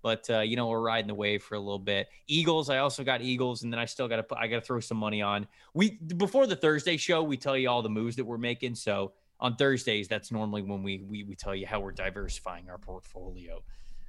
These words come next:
this week. Go download the app, create a free account, enter the promo code N F L S C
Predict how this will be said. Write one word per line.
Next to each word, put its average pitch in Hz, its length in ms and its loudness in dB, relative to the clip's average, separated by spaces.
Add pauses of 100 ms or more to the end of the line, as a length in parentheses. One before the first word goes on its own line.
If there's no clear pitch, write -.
this 110 200 -6
week. 95 200 -2
Go 143 140 4
download 151 320 2
the 127 140 2
app, 123 160 2
create 127 240 2
a - 20 -4
free 131 220 -2
account, 110 400 0
enter 117 100 2
the 113 80 -4
promo 107 260 -2
code 104 200 -4
N 104 120 0
F 98 120 -4
L 98 120 0
S 95 140 -6
C 101 260 -2